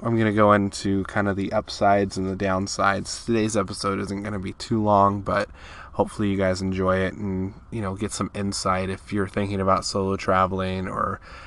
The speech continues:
um, if you have questions about it, hopefully this helps out.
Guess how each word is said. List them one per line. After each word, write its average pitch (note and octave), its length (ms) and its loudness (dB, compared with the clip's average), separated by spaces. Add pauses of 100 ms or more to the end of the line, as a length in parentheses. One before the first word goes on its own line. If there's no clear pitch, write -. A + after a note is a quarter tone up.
(160)
um, F2+ 560 -4
if G#2 160 -8
you G2+ 80 2
have F#2 100 0
questions G2 460 2
about F#2+ 240 4
it, F#2+ 100 0
hopefully F#2+ 400 -4
this G2 200 -6
helps F#2 320 -2
out. - 200 -2